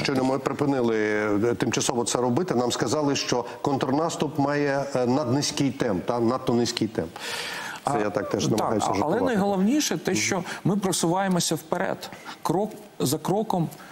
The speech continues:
Speaker 2: метр за метром, кілометр
Speaker 1: Абсолютно.
Speaker 2: за кілометром ми йдемо,
Speaker 1: Абсолютно.
Speaker 2: ми звільняємо, ми, е, е, деокупуємо нашу територію.
Speaker 1: Мгм.
Speaker 2: І, і це надзвичайно важливо.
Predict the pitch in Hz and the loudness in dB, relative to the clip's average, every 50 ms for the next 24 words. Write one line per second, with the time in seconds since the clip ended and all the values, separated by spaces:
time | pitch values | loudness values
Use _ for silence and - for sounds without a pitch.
0 | - - - 139 170 196 190 196 175 151 127 143 151 160 180 202 196 190 147 135 | -6 0 2 2 2 2 2 0 0 2 2 2 2 2 2 0 0 -2 -2 -2
1 | - - 165 170 170 175 190 214 214 - 175 143 139 151 127 107 151 156 175 196 | 0 2 2 4 4 4 2 2 0 0 0 2 2 2 2 2 4 4 2 2
2 | 214 - 180 147 147 160 160 147 147 156 156 185 233 190 185 - 147 135 143 156 | 2 0 2 2 2 4 4 2 2 4 4 4 4 4 4 2 2 2 2 4
3 | 151 147 156 175 214 233 220 185 156 147 147 170 170 156 - - - - - - | 4 4 2 2 2 2 2 2 2 4 4 2 2 0 -2 -6 -6 -6 -4 -2
4 | - 143 147 151 151 151 - 107 147 143 131 131 175 160 175 - 156 - - 214 | 0 0 2 2 2 2 2 2 2 2 2 2 2 2 2 0 0 0 0 0
5 | 240 240 214 190 160 139 131 127 117 - 127 110 - 127 127 127 120 - 120 107 | 2 2 2 2 2 2 0 0 0 0 -2 0 0 0 0 0 0 0 0 0
6 | - - - - - - - - - - 107 95 - - - 147 160 160 151 147 | 0 0 -2 -4 -6 -10 -12 -6 -2 0 0 2 2 2 2 2 4 4 4 2
7 | 143 147 - 202 214 233 226 170 185 185 175 - 202 190 190 185 175 170 151 147 | 0 0 0 0 0 2 2 2 2 2 0 0 0 0 2 2 2 2 2 2
8 | 180 220 240 180 | 4 4 4 4